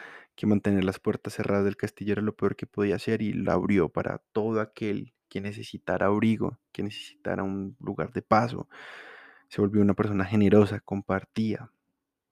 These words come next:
Y en algún momento le preguntaron a él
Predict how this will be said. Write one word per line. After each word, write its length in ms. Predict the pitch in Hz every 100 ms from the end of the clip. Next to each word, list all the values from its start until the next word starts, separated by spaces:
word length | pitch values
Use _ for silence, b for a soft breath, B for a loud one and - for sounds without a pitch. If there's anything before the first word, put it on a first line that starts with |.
| _ _ _ _ _ _ - _ _ -
Y 80 | 113
en 100 | 110
algún 200 | 107 113
momento 640 | 127 131 113 101 101 113
le 120 | 107 101
preguntaron 680 | - 104 101 98 92 104
a 200 | 107 107
él 200 | 98 95